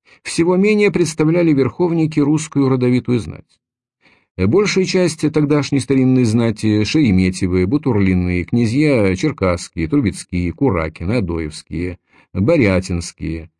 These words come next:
были по московскому родословию ничем не хуже князей Долгоруких, а члены этих фамилий стояли против Верховного Тайного Совета.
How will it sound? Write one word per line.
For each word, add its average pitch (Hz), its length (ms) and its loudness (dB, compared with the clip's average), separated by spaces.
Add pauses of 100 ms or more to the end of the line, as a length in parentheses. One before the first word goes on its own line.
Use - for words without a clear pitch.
(220)
были 175 380 0
по 151 280 2
московскому 131 960 0
родословию 131 680 2
ничем 139 320 0
не 139 80 2
хуже 143 280 0
князей 135 380 0
Долгоруких, 139 840 -2 (440)
а 131 140 0
члены 196 400 0
этих 110 300 0
фамилий 95 360 2
стояли 151 380 0
против 139 720 0
Верховного 113 760 0
Тайного 107 380 -2
Совета. 62 540 -14